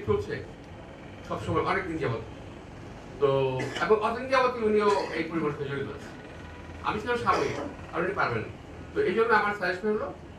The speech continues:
মালিকের দায়িত্বে থাকবে bus এবং বাসের বা যে driver appointment লেটার দেওয়া থাকে, কে বাস চালাচ্ছে তার দায় দায়িত্ব নির্ভর করতে হবে, এবং মালিককে দেখতে হবে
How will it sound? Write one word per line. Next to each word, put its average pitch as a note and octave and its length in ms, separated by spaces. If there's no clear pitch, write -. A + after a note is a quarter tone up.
মালিকের G#3 560
দায়িত্বে F#3 340
থাকবে F3 260
bus D#3+ 260
এবং G3 180
বাসের D#3 400
বা D#3+ 60
যে D#3 60
driver D#3+ 340
appointment E3+ 400
লেটার C3+ 240
দেওয়া B2 180
থাকে, - 160
কে F3+ 100
বাস E3 180
চালাচ্ছে F#3+ 380
তার D#3+ 140
দায় D#3 160
দায়িত্ব D#3 260
নির্ভর D3+ 280
করতে B2+ 200
হবে, A2 140
এবং G#3+ 160
মালিককে F#3 480
দেখতে G3+ 200
হবে G#3 140